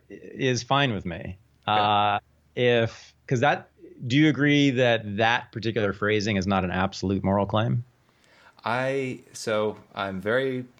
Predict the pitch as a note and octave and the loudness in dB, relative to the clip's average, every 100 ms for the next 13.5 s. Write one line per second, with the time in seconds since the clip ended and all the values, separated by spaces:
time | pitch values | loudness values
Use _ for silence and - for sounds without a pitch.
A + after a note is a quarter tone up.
0 | _ - G#2+ - A2+ A2 A#2+ A#2+ G#2 G2 | _ -10 -8 -6 -2 -2 -2 -4 -2 0
1 | F#2+ G2 - G2+ F#2+ G2+ G#2+ A2 A2 A#2+ | 0 -4 -8 -6 -2 0 0 -2 -4 -6
2 | B2 - G#2+ G2+ - A#2 G#2+ G2 A2+ B2+ | -8 -10 -4 -4 -2 -2 -2 -2 -4 -4
3 | D3 B2 A#2 A2+ A#2 A2+ - - F#2 G2 | -8 -4 -2 0 -2 -4 -10 -18 -12 -4
4 | A2 A2+ G#2+ G#2 F#2+ - - - _ _ | -2 -2 -4 -4 -6 -8 -14 -20 _ _
5 | _ _ _ - F2 F#2 F#2 F#2+ - G#2 | _ _ _ -6 -2 -2 -4 -10 -6 -4
6 | F#2 G2+ F#2+ E2+ F2+ E2+ - - - G2+ | -2 -2 -2 -4 -10 -10 -12 -10 -4 -2
7 | F2 - - _ _ - A#2 G#3+ G#2+ G2+ | -2 -2 -4 _ _ -8 0 2 2 0
8 | C#3+ C3 B2 A2+ G#2+ G#2+ - - - _ | -2 -8 -6 -4 -4 -4 -6 -16 -20 _
9 | - G#2 - G#2 G2 A#2 F#2+ E2+ G#2 - | -12 -6 0 2 2 0 -6 -6 -10 -18
10 | _ _ - F#2 G2+ - B2+ C3+ A#2+ A2+ | _ _ -14 -10 -10 -6 -2 -2 -2 -2
11 | A2+ B2 B2+ - - F2+ F2+ G2+ E2+ G2 | 2 0 -2 -18 -16 -12 -8 -6 -6 -10
12 | - _ _ - F#2 F2+ G#2 A#2 G2+ F#2+ | -14 _ _ -14 -8 -2 0 0 0 -4
13 | F#2 - F2+ F2 G#2 | -6 -6 -6 -6 -10